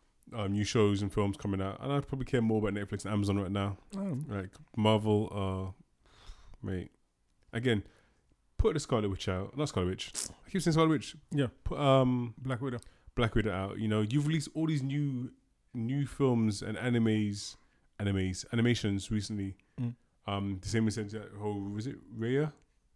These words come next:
Speaker 2: Oh,
Speaker 1: Um,
Speaker 2: okay, yeah,
Speaker 1: mm.
Speaker 2: yeah.
Speaker 1: Was it Raya? Raya? I can't remember. But anyway, they're just, they've,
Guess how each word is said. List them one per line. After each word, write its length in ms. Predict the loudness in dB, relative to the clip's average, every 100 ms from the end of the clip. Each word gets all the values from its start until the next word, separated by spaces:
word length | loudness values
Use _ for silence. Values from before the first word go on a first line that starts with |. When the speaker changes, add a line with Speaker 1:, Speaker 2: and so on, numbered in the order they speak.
| -4
Speaker 2:
Oh, 60 |
Speaker 1:
Um, 80 | 0 0
Speaker 2:
okay, 180 | 0 0
yeah, 260 | 0 0
Speaker 1:
mm. 140 | 0 -2
Speaker 2:
yeah. 60 | -8 _ _ -20 _ _ _
Speaker 1:
Was 100 | -14
it 120 | -10
Raya? 180 | -6 -6 -6
Raya? 140 | -8
I 40 | -8
can't 80 | -10 -12
remember. 280 | -10 -10 -14 _ _ _ _ _ _ -12
But 80 | -4
anyway, 160 | -2 0
they're 120 | -2
just, 300 | -4 -8 -6
they've, 160 | -8